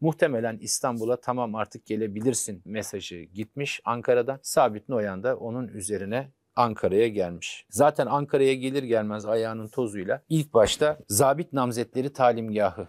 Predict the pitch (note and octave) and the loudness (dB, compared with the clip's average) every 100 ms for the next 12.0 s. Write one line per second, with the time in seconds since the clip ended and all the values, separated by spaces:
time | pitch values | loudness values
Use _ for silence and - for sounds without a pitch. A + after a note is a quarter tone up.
0 | - C3 C3 A#2+ C3 B2+ A#2 - B2 A#2+ | -2 0 0 -2 -2 -2 -4 -8 -8 -6
1 | A#2 A2 A#2+ A2 A#2 A#2 A#2+ A#2 A2+ A#2+ | -8 -8 -8 -4 -2 -2 -4 -2 -2 -4
2 | A2+ C#3 - - D3 C3 G#2+ F#2 F#2+ - | -10 -10 -10 -4 0 0 -4 -8 -10 -10
3 | B2 G#2+ - F#2 F#2 C3+ B2+ F2+ F#2+ A#2+ | -8 -8 -10 -12 -2 2 2 2 -4 -4
4 | - D#3 D3 C3+ B2 A#2+ C3+ - C#3 C3 | -2 0 0 0 0 2 2 2 0 0
5 | B2 A#2+ A2+ A2+ A2+ C3 B2+ B2 A2+ A2+ | -2 -4 -2 -2 0 -2 -2 -4 -4 -4
6 | - B2 A#2 C3+ D3 - G#2 F#2 A#2 A#2 | -2 -2 -2 -4 -4 -2 -2 0 -2 -2
7 | - - _ - G#2+ - B2 B2 A#2+ B2 | -4 -16 _ -8 -8 -6 -4 -2 0 -2
8 | A#2 G#2 G2+ D2+ - A2 A2 G#2+ G#2+ G#2+ | -2 -6 -8 -10 -8 -8 -6 -8 -6 -8
9 | G#2+ C3+ A#2 G2 G2 F#2 G#2+ C3 - F#2+ | -6 -6 -6 -4 -4 -4 -6 -8 -8 -14
10 | E2+ B2 C#3 F3+ D3 A2 B2 C#3+ C3 G#2 | -12 -10 -2 -2 0 -2 0 0 -2 -4
11 | B2 C#3 B2 A2+ G#2+ G#2 A#2+ A#2 F2+ | -6 -6 -4 -6 -8 -8 -6 -6 -10